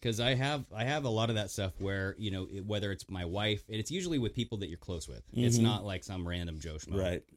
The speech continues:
Speaker 2: right.
Speaker 1: But it's, uh, where you're just thinking about somebody and go, "Man, I would, I would like to talk to this person," or, "I wonder what they're doing," and then boom. Um, we had, I think D Anderson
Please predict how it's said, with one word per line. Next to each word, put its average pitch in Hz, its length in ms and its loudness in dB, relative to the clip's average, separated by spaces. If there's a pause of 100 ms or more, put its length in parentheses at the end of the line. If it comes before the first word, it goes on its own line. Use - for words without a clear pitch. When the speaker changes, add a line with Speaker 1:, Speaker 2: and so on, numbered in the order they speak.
Speaker 2:
right. 90 260 -2
Speaker 1:
But 98 220 0
it's, 92 340 -6
uh, 90 300 -2 (720)
where 120 380 4
you're 117 280 0
just 110 200 0
thinking 135 260 0
about 123 180 2
somebody 117 320 -2
and 104 80 -4
go, 107 320 -2
"Man, 107 240 -4
I 92 60 -4
would, 87 140 -6
I 90 100 -6
would 92 80 -4
like 90 180 -4
to - 60 -16
talk 110 180 -2
to 107 80 -2
this 98 100 0
person," 98 380 -2
or, 90 340 -2
"I 87 60 -2
wonder 98 180 0
what 92 140 0
they're 85 80 -4
doing," 110 340 2
and 95 100 -2
then 87 120 -4
boom. 82 260 -4 (1300)
Um, 110 240 0
we 117 140 2
had, 139 240 2
I 123 100 -2
think 127 260 2
D 117 220 0
Anderson 101 480 -4